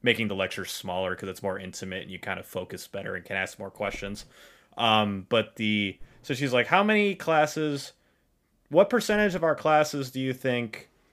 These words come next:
have, uh, like, fifty or less people in 'em?" And my dad goes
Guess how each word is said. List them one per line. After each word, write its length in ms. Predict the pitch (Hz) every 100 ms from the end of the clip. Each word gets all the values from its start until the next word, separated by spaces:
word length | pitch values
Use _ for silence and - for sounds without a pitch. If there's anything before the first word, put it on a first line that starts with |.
| _ _ _
have, 640 | - 127 123 120 120 117 - _ _ _ _ _
uh, 600 | 113 117 113 113 110 110
like, 280 | 110 107 104
fifty 420 | - 180 160 151
or 80 | 135
less 240 | 120 110 -
people 380 | 135 110 101
in 80 | 98
'em?" 120 | 98 107 _ _ _ -
And 100 | 110
my 120 | 110
dad 300 | 113 113 104
goes 440 | 110 104 101 -